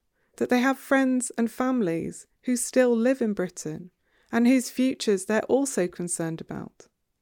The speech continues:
Their concerns about Brexit are not just about themselves and their rights and entitlements,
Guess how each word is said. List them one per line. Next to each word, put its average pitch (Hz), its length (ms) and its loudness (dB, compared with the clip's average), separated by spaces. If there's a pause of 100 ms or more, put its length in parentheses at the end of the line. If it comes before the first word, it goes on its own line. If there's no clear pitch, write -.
(380)
Their 240 200 6
concerns 214 500 2
about 175 340 -2
Brexit - 840 0 (180)
are 214 80 2
not 240 280 2
just - 540 -2
about 175 320 -2
themselves 202 840 -2
and 180 160 -4
their 180 280 0
rights 202 500 0
and 185 100 -2
entitlements, 214 920 -4